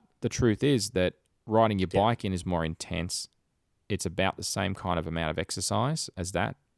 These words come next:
Speaker 1: maybe slightly more. But if I'm riding an electric unicycle in that last leg, I am not gonna get
Speaker 2: Mm-hmm.
Speaker 1: anywhere near that amount of exercise. And, and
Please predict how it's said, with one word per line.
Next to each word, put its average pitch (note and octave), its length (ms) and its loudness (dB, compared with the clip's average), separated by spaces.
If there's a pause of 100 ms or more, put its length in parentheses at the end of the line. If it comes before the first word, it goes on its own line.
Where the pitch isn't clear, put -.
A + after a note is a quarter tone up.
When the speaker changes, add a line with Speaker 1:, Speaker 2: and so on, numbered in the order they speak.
Speaker 1:
maybe F2 240 -2
slightly - 320 -4
more. E2 360 0 (760)
But - 80 4
if - 100 2
I'm A2+ 140 4
riding A2+ 280 8
an F2+ 240 2
electric F#2 340 0
unicycle E2+ 540 0
in E2 100 0
that D2+ 140 -2
last F2 300 -2
leg, G2 300 0 (600)
I G2+ 160 4
am F#2 120 4
not F2+ 180 2
gonna F2+ 180 0
get E2 260 0
Speaker 2:
Mm-hmm. D#2 100 -2
Speaker 1:
anywhere F2 260 -2
near E2+ 280 -2
that D#2+ 180 -2
amount D#2+ 220 -2
of - 80 -6
exercise. - 680 -6 (520)
And, F2+ 440 0 (320)
and F2+ 420 0